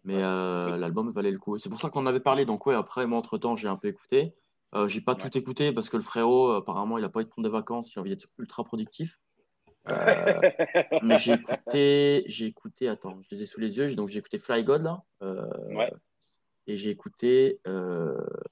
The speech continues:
Speaker 1: euh, ouais, je sais où. Fly God deux, un truc comme ça, là.
Speaker 2: Ouais, bah, de toute façon, mec, il, il a
Speaker 1: Fly
Speaker 2: sorti
Speaker 1: God
Speaker 2: une
Speaker 1: is, is an awesome God
Speaker 2: séquence.
Speaker 1: deux, voilà.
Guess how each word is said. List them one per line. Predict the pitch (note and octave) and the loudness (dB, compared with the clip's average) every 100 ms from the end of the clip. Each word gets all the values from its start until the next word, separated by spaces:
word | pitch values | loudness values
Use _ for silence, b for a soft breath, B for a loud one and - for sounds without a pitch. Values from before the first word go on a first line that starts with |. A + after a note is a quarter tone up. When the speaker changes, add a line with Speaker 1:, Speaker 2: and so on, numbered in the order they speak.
| - _ _ _ _ _ _ _ _ _ _ _ _ _ _ - | -18 _ _ _ _ _ _ _ _ _ _ _ _ _ _ -12
Speaker 1:
euh, | D#2 A#1+ A1 G1+ G1+ _ _ _ | -10 -10 -12 -14 -18 _ _ _
ouais, | D#2 | -14
je | D#2+ - | -12 -10
sais | - | -10
où. | - _ _ _ _ _ _ _ _ | -12 _ _ _ _ _ _ _ _
Fly | A#2+ A2 | 2 4
God | A#2+ A2 | 4 4
deux, | A2 C#3 | 4 4
un | B2 | 4
truc | - | -2
comme | G#2 | -4
ça, | - A#2+ | -2 -2
là. | E2+ _ _ _ _ _ _ _ G#2 | -2 _ _ _ _ _ _ _ -6
Speaker 2:
Ouais, | A2+ | -4
bah, | G#2+ | -2
de | G#2+ | -6
toute | A2 | -8
façon, | B2 | -6
mec, | B2 A#2+ B2 | -6 -6 -8
il, | A2 | -8
il | A2 A2 | -2 0
a | A2+ | 2
Speaker 1:
Fly | D3 D3+ | 2 4
Speaker 2:
sorti | |
Speaker 1:
God | F3 D3+ | 2 2
Speaker 2:
une | D3 C3 | 0 0
Speaker 1:
is, | |
is | C3 C3+ | 0 2
an | C#3+ | 2
awesome | D3+ D#3 C3 | 2 2 4
God | B2+ A#2+ | 2 0
Speaker 2:
séquence. | A2+ G#2+ | -4 -6
Speaker 1:
deux, | - | -10
voilà. | G2 | -8